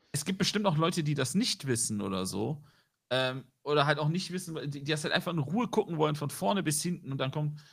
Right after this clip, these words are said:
„Ja, der Marc von Bommel, der ist hier schon glücklich, die Wolfsburger haben gewonnen.“ Und ich so, „Ja,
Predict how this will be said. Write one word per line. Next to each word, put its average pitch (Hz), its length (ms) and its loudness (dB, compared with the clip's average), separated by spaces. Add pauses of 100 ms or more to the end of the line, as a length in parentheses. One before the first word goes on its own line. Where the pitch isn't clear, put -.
(240)
„Ja, 104 80 0
der 104 100 4
Marc 190 260 12
von 196 120 0
Bommel, 247 260 -2
der 156 120 -2
ist 151 120 0
hier 160 140 2
schon 156 220 0
glücklich, 247 520 0
die 170 220 -2
Wolfsburger 175 520 2
haben 160 200 2
gewonnen.“ 202 400 -2
Und 156 100 -10
ich 147 120 -10
so, 135 140 -10
„Ja, 120 320 -10